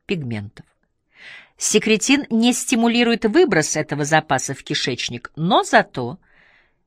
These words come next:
это делает другой гормон, образующийся в слизистой оболочке кишки.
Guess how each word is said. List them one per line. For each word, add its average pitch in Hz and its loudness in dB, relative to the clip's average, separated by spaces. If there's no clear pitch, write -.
это 135 -2
делает 233 4
другой 339 4
гормон, 113 -4
образующийся 156 2
в - -8
слизистой 131 -4
оболочке 117 -4
кишки. - -12